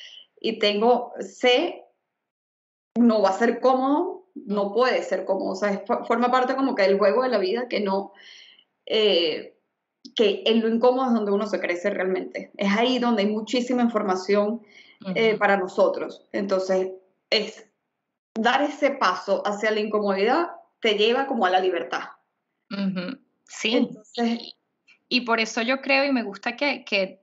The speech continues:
Speaker 2: escuché que hablaste de, bueno, no solo las creencias limitantes, pero también del apego,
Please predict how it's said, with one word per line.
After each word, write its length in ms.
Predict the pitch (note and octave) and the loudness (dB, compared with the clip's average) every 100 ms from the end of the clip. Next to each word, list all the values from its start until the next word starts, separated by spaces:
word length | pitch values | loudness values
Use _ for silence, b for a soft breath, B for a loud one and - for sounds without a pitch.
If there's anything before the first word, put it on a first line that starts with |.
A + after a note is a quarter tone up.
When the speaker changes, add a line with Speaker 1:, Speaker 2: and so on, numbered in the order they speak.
| - | -12
Speaker 2:
escuché 460 | G3 - G#3 G3+ | -10 -10 -6 -4
que 80 | G3 | -2
hablaste 380 | G3+ A3+ - B3+ | -2 -2 -4 -6
de, 200 | A#3+ A#3+ | -2 -2
bueno, 240 | G3+ F#3+ F3+ | -2 -2 -4
no 100 | F3 | -4
solo 240 | G3 G#3+ | -2 -2
las 160 | B3 - | -4 -2
creencias 340 | F#3+ F#3 A3 | -2 -2 -2
limitantes, 520 | B3 A3 F#3+ - A3+ | -2 0 -2 -4 -6
pero 140 | B3+ A#3 | -4 -2
también 260 | G3 F3+ F3 | -2 -2 -2
del 140 | G3 | -2
apego, 580 | G#3 A3+ G#3 F3+ F#3+ | 0 0 0 2 -2